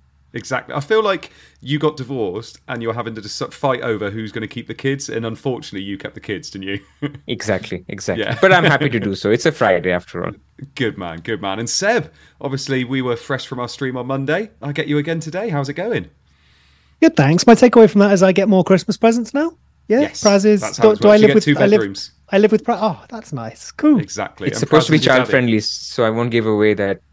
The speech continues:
Speaker 2: Yeah, Santa obviously exists.
Speaker 1: <laughs> Exactly.
Speaker 3: So
Speaker 1: Um,
Speaker 3: what?
Speaker 1: but, uh, yeah. Uh, anyway,
Speaker 3: What?
Speaker 1: thank you so much for, uh, people that join us in the chat. We've got over a hundred people in here already, and we do have a super chat too. I'll get to that one in a minute.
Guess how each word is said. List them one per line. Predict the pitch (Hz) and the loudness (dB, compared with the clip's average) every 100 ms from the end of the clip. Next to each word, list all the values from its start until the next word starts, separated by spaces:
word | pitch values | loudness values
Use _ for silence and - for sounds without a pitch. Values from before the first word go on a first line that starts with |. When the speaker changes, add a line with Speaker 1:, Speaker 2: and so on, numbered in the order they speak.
| _ | _
Speaker 2:
Yeah, | 135 143 | 0 2
Santa | 151 120 110 110 | 2 -2 -2 -6
obviously | 101 101 98 101 | -8 -10 -12 -8
exists. | 92 101 101 - - _ _ _ - - | -8 -10 -16 -18 -20 _ _ _ -14 -10
Speaker 1:
<laughs> | 143 202 - - - 127 - | -4 -2 -2 -4 -2 -4 -2
Exactly. | 135 95 107 - - - 82 - - - | -8 -6 -8 -8 -10 -14 -12 -14 -20 -20
Speaker 3:
So | - | -2
Speaker 1:
Um, | 143 143 | 2 4
Speaker 3:
what? | 139 - | 4 0
Speaker 1:
but, | 156 - 139 - | -4 -6 -14 -6
uh, | 156 147 | -2 0
yeah. | 139 123 - - _ _ - | 0 -4 -6 -20 _ _ -6
Uh, | 185 - | -6 -4
anyway, | 202 143 101 | -4 0 4
Speaker 3:
What? | 240 - | 4 4
Speaker 1:
thank | 226 | 0
you | 220 | 0
so | - 202 | 0 2
much | 190 147 | 0 0
for, | 165 151 147 | 2 4 4
uh, | 139 131 | 4 2
people | 151 143 135 | 2 -2 -2
that | 113 | -6
join | 135 123 | -6 -6
us | 117 113 | -6 -8
in | |
the | 113 | -10
chat. | - 147 | -4 -4
We've | 151 | -4
got | 135 | -4
over | 131 113 | -4 -4
a | 110 | -6
hundred | 120 110 - | -6 -10 -10
people | 117 - | -12 -8
in | 107 | -8
here | 101 101 | -8 -8
already, | 101 101 127 | -6 -6 -6
and | 113 | -8
we | |
do | 107 | -8
have | 170 | -6
a | 147 | -6
super | - 147 | -6 -8
chat | - - - | -6 -10 -8
too. | - 135 | -6 -6
I'll | |
get | 123 - | -6 -10
to | - | -10
that | 101 | -10
one | 98 92 | -10 -10
in | 104 | -12
a | 92 | -10
minute. | 107 160 | -6 -6